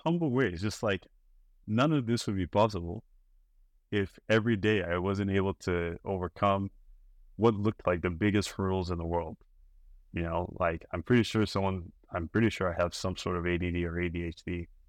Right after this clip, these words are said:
that I just haven't gone to check. But I'm just, like, I get distracted, all these different things, right?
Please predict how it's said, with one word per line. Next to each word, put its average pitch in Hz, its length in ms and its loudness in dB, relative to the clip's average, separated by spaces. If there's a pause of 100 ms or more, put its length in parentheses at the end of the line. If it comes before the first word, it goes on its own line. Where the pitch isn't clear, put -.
(100)
that 82 100 -4
I 82 80 -2
just 85 220 -2
haven't 87 200 2
gone 85 200 -2
to - 100 -16
check. 87 240 -2 (580)
But - 100 -4
I'm 98 140 2
just, 113 180 0
like, 95 340 0 (680)
I - 40 -16
get 113 200 -4
distracted, 113 540 -2
all 110 120 4
these 113 160 0
different 101 320 -2
things, 90 580 -2
right? 90 300 -2